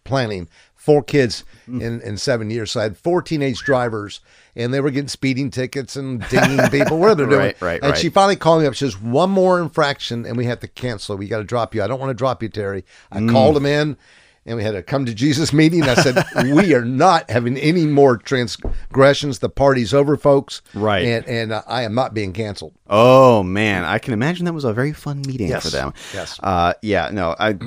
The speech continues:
Speaker 2: I get that entirely. All right. Well, you know, I think I, I'm more informed about the, uh, the seatbelt laws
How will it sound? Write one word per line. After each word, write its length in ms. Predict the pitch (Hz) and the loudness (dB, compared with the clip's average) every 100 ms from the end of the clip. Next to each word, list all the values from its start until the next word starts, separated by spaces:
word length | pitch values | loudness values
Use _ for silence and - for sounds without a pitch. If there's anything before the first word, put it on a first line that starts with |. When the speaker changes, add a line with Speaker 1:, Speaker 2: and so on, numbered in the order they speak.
| - - - | -16 -18 -2
Speaker 2:
I 140 | 131 | 0
get 220 | 123 123 | 2 2
that 100 | 120 | 2
entirely. 380 | 95 101 101 87 - - - - | 2 2 2 0 -2 -14 -18 0
All 100 | 214 | 4
right. 140 | 196 | 4
Well, 220 | 185 220 208 | 6 6 6
you 100 | 220 | 6
know, 80 | |
I 120 | 214 208 | 6 4
think 200 | 320 247 | 2 6
I, 100 | 202 | 6
I'm 360 | 139 151 143 131 | 6 6 4 0
more 480 | 143 120 131 135 123 | -2 2 4 6 6
informed 380 | 113 - 139 110 | 4 4 4 6
about 240 | 110 107 | 4 4
the, 260 | 107 98 98 | 4 4 4
uh, 140 | 101 | 0
the 80 | 92 | -2
seatbelt 400 | 95 156 160 110 82 | -2 -4 2 2 2
laws 460 | 90 95 98 - | 0 2 2 -2